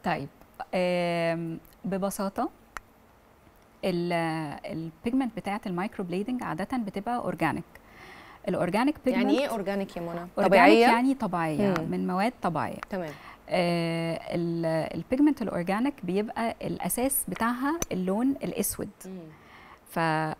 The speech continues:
Speaker 1: ومخلوط عليه ألوان. يعني إحنا
Speaker 2: مم.
Speaker 1: مثلًا let's say إن إحنا بنختار اللون الميديوم brown.
Speaker 2: مم.
Speaker 1: اللون الميديوم براون ده عبارة عن خليط ألوان بدرجات معينة. كل ما غمقنا اللون كل ما البيز اللي هو الأسود زاد.
Speaker 2: مم.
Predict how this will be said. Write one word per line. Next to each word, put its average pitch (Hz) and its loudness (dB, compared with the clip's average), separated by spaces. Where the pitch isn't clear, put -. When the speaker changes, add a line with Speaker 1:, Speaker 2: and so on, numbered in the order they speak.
Speaker 1:
ومخلوط 180 -2
عليه 202 0
ألوان. 160 -2
يعني 143 -6
إحنا 190 -4
Speaker 2:
مم. - -6
Speaker 1:
مثلًا 175 -2
let's - -6
say 208 0
إن 185 0
إحنا 190 -2
بنختار 202 0
اللون 196 0
الميديوم 190 0
brown. 160 2
Speaker 2:
مم. 190 -6
Speaker 1:
اللون 185 0
الميديوم 240 2
براون 214 0
ده 214 2
عبارة 220 0
عن 226 0
خليط 220 0
ألوان 165 -2
بدرجات 180 2
معينة. 180 -2
كل 285 4
ما 240 4
غمقنا 214 -2
اللون 202 -2
كل 220 -4
ما 208 -2
البيز 185 0
اللي 165 -4
هو 185 0
الأسود 226 0
زاد. 170 2
Speaker 2:
مم. 185 -2